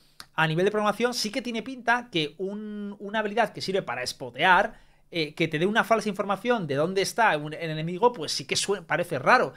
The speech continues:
Pero claro, cuando lleva ya habilitado tanto tiempo, pues dices, "Joder, no tienes la duda". Entonces, no sé, yo la verdad no me atrevo a decir si es un bug o no es un bug. Os dejo en la descripción que me pongáis,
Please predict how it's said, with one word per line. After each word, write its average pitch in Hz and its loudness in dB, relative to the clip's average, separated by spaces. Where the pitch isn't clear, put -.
Pero 147 -8
claro, 233 2
cuando 156 -4
lleva 175 0
ya 233 0
habilitado 208 0
tanto 190 2
tiempo, 226 0
pues 160 -2
dices, 147 -10
"Joder, 143 -4
no 151 -6
tienes 165 -2
la 127 -2
duda". 120 -4
Entonces, 196 2
no 185 2
sé, - -6
yo 175 10
la 262 10
verdad 240 8
no 190 2
me 240 2
atrevo 208 4
a 175 6
decir 170 -2
si 208 2
es 240 4
un 190 0
bug 202 4
o 160 0
no 185 2
es 190 0
un 156 2
bug. 233 4
Os 156 0
dejo 196 0
en - 4
la 208 8
descripción 185 0
que 170 -6
me 156 -4
pongáis, 170 0